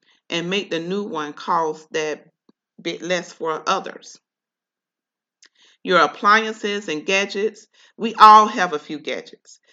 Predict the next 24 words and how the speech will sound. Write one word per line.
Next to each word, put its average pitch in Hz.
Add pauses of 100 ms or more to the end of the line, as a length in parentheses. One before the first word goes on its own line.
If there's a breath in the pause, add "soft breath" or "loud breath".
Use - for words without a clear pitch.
(160 soft breath)
usually 202
kitchen 175
gadgets 139
that 160
we 175
bought 170
and 156
have 160
maybe 180
used 160
once 185
or 190
twice, 143 (380 loud breath)
and 160
then 180
they've 170
been 156
relegated 165
to 156
the 143
back 170
of 151
the 139
cupboard. -